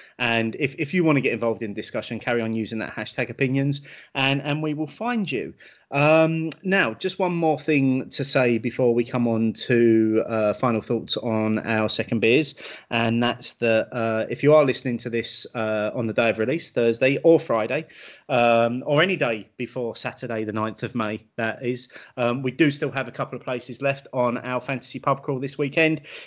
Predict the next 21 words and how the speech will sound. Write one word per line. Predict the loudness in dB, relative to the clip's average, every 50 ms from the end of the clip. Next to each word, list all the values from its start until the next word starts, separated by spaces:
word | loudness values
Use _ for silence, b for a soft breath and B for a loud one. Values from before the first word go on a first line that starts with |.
| B B
If | -2 2 4
you | 6 6
wanna | 6 6 4
get | 2 0
involved, | 0 0 2 2 2 2 -2 -4 -10 -10
just | -8 -8 -8 -4 0
D | 2 4 6
M | 4 4 4 2
us | -2 -4 -8 -12 -10 -6
at | -6 -4 -2
this | -4 -4 -4
stage, | -2 0 2 2 2 0 0 -2
and | -2 0
we'll | 2 2
let | 0 0 0
you | 0
know | 0 0 0
what | 0 -2 -4
we've | -6 -6 -2
got | -2 -2 0
available, | 2 0 2 2 2 2 2 0 0 -2